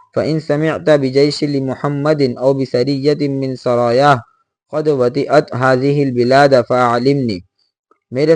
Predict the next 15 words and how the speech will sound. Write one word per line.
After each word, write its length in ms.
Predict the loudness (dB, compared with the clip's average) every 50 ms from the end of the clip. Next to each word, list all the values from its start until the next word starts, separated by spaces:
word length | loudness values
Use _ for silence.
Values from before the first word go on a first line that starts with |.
| 2
سفر 300 | 0 -2 0 2 2 0
کے 160 | 2 0 -2 0
لیے 200 | 2 2 0 0 0
چند 280 | 0 -2 -2 -2 -2 -2
تندرست 440 | -4 -4 -2 -2 -2 -2 -2 -2 -2
اور 140 | -4 -4 -2 -2
توانا 460 | -2 -2 0 0 -2 0 0 0 -2
اور 200 | -2 0 -2 -4
سیدھی 400 | -4 -4 -6 -6 -4 -2 -2 -2
سادی 320 | 0 0 0 0 0 -2 -4
اونٹنیاں 520 | -4 -6 -8 -8 -6 -6 -4 -4 -4 -2
ہر 100 | -2 -4
وقت 280 | 0 0 0 -2 0 _
تیار 380 | -6 -4 -2 0 0 0 0
رکھو 360 | 0 -2 -2 0 0 0 0